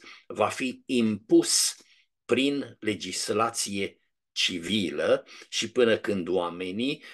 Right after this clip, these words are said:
vor fi conștientizați cu privire la diferența dintre cele două zile de odihnă și faptul, de faptul că Dumnezeu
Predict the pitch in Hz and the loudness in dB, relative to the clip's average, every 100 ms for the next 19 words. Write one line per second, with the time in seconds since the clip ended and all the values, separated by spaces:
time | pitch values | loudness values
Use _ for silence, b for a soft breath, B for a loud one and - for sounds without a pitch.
0 | B 117 113 - 143 151 127 104 - 117 | B 0 2 2 -4 0 0 -2 -2 -2
1 | 107 113 101 139 196 - - 123 110 101 | -2 -4 0 2 2 0 -4 -6 -6 -6
2 | 131 165 131 110 98 92 95 104 110 196 | 0 2 4 2 0 -6 -2 2 4 2
3 | 285 277 220 156 120 113 101 101 92 - | -2 -4 -2 0 -2 -6 -6 -8 -6 -2
4 | 104 95 82 95 110 98 87 90 107 90 | 0 0 -2 2 2 2 -2 -4 -4 -6
5 | 87 90 85 104 123 - 101 90 B B | -6 -4 -4 -4 -6 -2 -2 -2 B B
6 | B B - 104 - - 101 - - 131 | B B -4 -4 -6 -2 -2 -2 -8 -4
7 | 135 113 98 123 117 143 131 123 117 92 | -4 2 2 2 -2 -2 -2 4 4 4
8 | 107 95 92 92 117 117 98 | -2 0 0 2 4 4 4